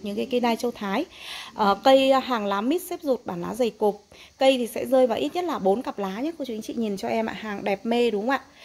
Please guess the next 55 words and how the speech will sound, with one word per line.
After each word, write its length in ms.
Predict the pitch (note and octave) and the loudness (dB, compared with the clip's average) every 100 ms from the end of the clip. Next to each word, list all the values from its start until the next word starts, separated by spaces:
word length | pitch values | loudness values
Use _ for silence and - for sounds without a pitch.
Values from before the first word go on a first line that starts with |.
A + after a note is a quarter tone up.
| - - | -20 -14
Ờ, 200 | - G3+ | -4 0
đảm 200 | G#3 G3+ | 2 2
bảo 160 | G3 E3+ | 2 2
một 160 | F#3+ F#3+ | 2 2
trăm 180 | B3+ A#3+ | 0 -4
phần 120 | G#3 | -4
trăm 220 | A#3+ A#3 | -2 -4
khi 140 | B3 A#3 | -4 -6
cô 80 | |
chú 100 | A3 | -6
anh 100 | G3+ | -6
chị 140 | G#3+ - | -6 -4
nhận 200 | A#3 G#3+ | -4 -2
hàng 260 | G3+ G3 F#3 | -4 -4 -4
thì 140 | G3+ | -6
chỉ 200 | - G3 | -4 -6
có 100 | E3+ | -4
ưng 260 | - C4+ B3+ | 0 2 2
trở 120 | G3+ | 2
lên 200 | F3 A3+ | 2 2
thôi 120 | A#3 | 2
ạ. 120 | A3 - - - - - | -2 -4 -10 -20 -20 -4
Và 180 | A#3 A#3+ | 4 4
một 140 | A#3+ | 6
cái 140 | A#3 A3+ | 2 2
cây 180 | C#4+ C#4 | 2 2
đai 140 | C4+ | 2
châu 220 | C4 C4+ | 0 -2
này, 180 | B3 G3+ - | 0 -4 -6
đỏ 260 | G#3 G#3+ E3 - | -2 -2 -2 -6
sắc 140 | D#4 D#4+ - | -10 -10 -6
pháo, 320 | G#3 G3 D4+ | -4 -2 -4
rơi 200 | A#3+ B3 | -4 -4
vào 120 | A#3 - | -2 -4
ít 140 | C#4 | -4
nhất 120 | F4+ | -4
là 60 | D#4 | -4
bốn 240 | F#3+ G3 | -4 -4
cặp 180 | A#3+ - | -6 -6
lá, 300 | F#3+ F#3 B3+ - | -4 -4 -6 -6
cây 160 | C4 B3 | -2 0
trưởng 180 | B3 G3 E3 | 0 -4 -4
thành 160 | G3 F#3 - - - | -10 -10 -12 -18 -10
để 140 | G#3+ G3 | -2 0
cô 60 | - | 2
chú 160 | - | 0
anh 80 | G#3 | -2
chị 80 | - | 0
có 80 | - | 0
thể 120 | B3+ G3+ | 0 -2
thưởng 160 | G#3 E3+ | -4 -4
thức 140 | D4 - | -8 -8
hoa 160 | B3+ | -6
Tết, 300 | A#3+ D4+ E4+ | -4 -4 -4
một 80 | A#3+ | -10